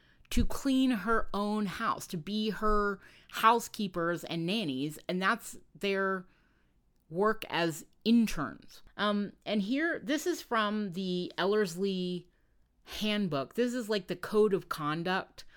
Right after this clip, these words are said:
that students have to sign before they attend these trainings.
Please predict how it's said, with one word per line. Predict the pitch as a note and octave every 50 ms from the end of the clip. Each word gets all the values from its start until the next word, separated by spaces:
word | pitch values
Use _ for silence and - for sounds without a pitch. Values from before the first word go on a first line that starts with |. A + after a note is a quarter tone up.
| - - - _ _ -
that | - C#3+ E3 E3 D#3+ D3+ - - _ _ _ _ _ _ -
students | - - - - A3 A3 G3+ G#3+ D#3 C#3 -
have | F3+ F3+ F3 -
to | E3
sign | - - - D#3 D3 D#3 D#3+ E3 F3 F3 E3+
before | D3+ D#3+ D3 - F3+ F3 E3
they | D#3 D#3 B2
attend | C#3 C#3 - D#3 D#3+ D#3 D#3+ E3 C#3+
these | D3+ D3+ D3+ D3 C#3+ C3+ - - - _ _ _ _ _ _ _ - -
trainings. | - - - - D#3+ E3 F3 F#3+ F#3+ G3+ G#3 G#3+ G#3+ G#3 -